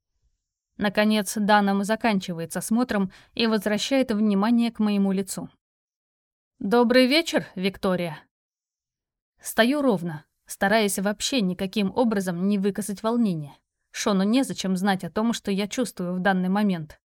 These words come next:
А тем более ему ни к чему эмоции, испытываемые мной в его присутствии.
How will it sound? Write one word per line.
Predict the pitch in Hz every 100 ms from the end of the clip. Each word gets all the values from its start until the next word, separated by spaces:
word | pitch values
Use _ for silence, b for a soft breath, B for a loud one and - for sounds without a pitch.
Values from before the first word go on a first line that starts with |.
| _ _ _
А | 208
тем | 202 214 220
более | 285 247 190
ему | 180 214 214
ни | 233
к | 214
чему | - 220 226 240
эмоции, | 247 196 - 185 180
испытываемые | - 240 220 196 190 185 185
мной | 208 247 226
в | 170
его | 190 208 196
присутствии. | 196 233 214 190 - 165